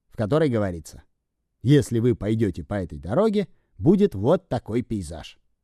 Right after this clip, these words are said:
Понятно? И если вы очень пристально посмотрите на этот пейзаж,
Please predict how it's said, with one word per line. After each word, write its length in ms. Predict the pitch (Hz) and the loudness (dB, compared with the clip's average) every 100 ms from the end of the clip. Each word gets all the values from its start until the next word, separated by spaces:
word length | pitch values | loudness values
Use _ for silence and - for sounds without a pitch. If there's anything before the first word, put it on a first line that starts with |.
| _ _ _ _ _ _ _ _ | _ _ _ _ _ _ _ _
Понятно? 420 | 98 117 156 98 - _ _ _ _ _ _ _ _ _ | -6 -4 -2 -6 -14 _ _ _ _ _ _ _ _ _
И 80 | 139 | 4
если 400 | 143 143 123 127 | 6 6 4 0
вы 140 | 117 120 | 0 0
очень 520 | 151 202 220 - 208 | 2 4 4 4 4
пристально 800 | 175 - 139 202 - - 104 98 | 4 4 6 6 2 -6 -4 -4
посмотрите 680 | 90 90 - 127 185 185 170 | -6 -14 -2 2 2 2 2
на 160 | 165 160 | 0 0
этот 200 | 156 - | -2 0
пейзаж, 480 | 156 123 139 135 | 0 2 0 -2